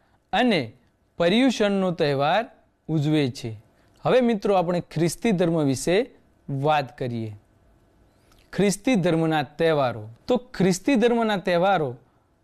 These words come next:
એ વિશે આપણે વાત કરીએ તો ખ્રિસ્તી ધર્મના મુખ્ય તહેવારોમાં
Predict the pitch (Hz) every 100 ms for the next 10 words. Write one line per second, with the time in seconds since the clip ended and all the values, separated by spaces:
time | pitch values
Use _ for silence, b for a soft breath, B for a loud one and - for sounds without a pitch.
0 | _ 208 247 214 - 190 170 160 143 170
1 | 202 - 165 135 117 - b b 240 -
2 | 185 185 - 262 208 208 208 196 160 151
3 | 202 180 165 156 190 170 123